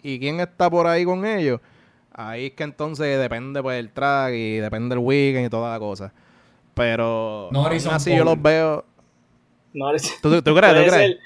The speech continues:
Speaker 1: Pudiese
Speaker 3: Puede
Speaker 1: darse,
Speaker 3: ser.
Speaker 1: en verdad.
Speaker 3: Él
Speaker 1: El
Speaker 3: es,
Speaker 1: carro
Speaker 3: él
Speaker 1: lo
Speaker 3: es
Speaker 1: tiene.
Speaker 3: McLaren está rapidito en los straights, so puede
Speaker 1: Sí.
Speaker 3: ser. La pregunta ahora, ya hablamos de Monza. ¿Y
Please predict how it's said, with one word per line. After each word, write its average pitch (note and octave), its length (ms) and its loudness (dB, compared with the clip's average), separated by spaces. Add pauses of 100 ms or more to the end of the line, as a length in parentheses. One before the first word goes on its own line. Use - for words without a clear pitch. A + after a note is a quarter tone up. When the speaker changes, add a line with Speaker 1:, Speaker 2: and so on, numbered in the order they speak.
(180)
Speaker 1:
Pudiese C3+ 400 4
Speaker 3:
Puede G#3 200 6
Speaker 1:
darse, A#3 300 2
Speaker 3:
ser. F3+ 100 -4
Speaker 1:
en D3 100 -8
verdad. D3+ 420 -8 (340)
Speaker 3:
Él B2 160 -8
Speaker 1:
El C3+ 60 -2
Speaker 3:
es, C#3 60 -6
Speaker 1:
carro E3+ 240 6
Speaker 3:
él A3 60 12
Speaker 1:
lo G3 60 12
Speaker 3:
es D#3+ 40 12
Speaker 1:
tiene. D3+ 460 6 (480)
Speaker 3:
McLaren B2 400 -4
está C#3+ 160 -4
rapidito D#3 540 -4
en D3+ 80 -8
los C#3 160 -12
straights, D3 320 -8
so A#2 200 -6
puede B2+ 300 -4
Speaker 1:
Sí. A2 60 -12
Speaker 3:
ser. A#2+ 540 -6 (540)
La E3 200 6
pregunta G3 500 2
ahora, A3+ 440 6
ya G#3 340 4
hablamos E3+ 600 -2
de F3+ 100 0
Monza. D3+ 440 -8 (480)
¿Y D#3 180 -4